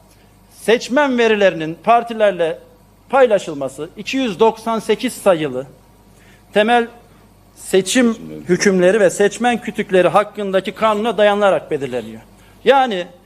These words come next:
seçime katılma yeterli olan siyasi partilerle seçsiz sistemi üzerinden Y S K bilgileri paylaşıyor. Peki Y S K bu bilgileri nereden alıyor?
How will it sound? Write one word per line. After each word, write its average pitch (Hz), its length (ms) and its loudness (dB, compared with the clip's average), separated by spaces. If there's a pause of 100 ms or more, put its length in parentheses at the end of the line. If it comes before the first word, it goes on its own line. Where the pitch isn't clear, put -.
(400)
seçime 247 500 -2
katılma 220 580 -2
yeterli 214 560 2
olan 196 380 0 (1160)
siyasi 233 420 2
partilerle 196 720 0
seçsiz 262 560 -2
sistemi 196 480 -10
üzerinden 196 600 -2 (1000)
Y 254 200 4
S 196 200 -4
K 214 320 -2 (260)
bilgileri 196 380 0
paylaşıyor. 160 520 0 (380)
Peki 254 200 0
Y 233 240 4
S 262 220 0
K 262 220 0
bu 277 100 -8
bilgileri 226 360 -2
nereden 247 320 2
alıyor? 175 340 -4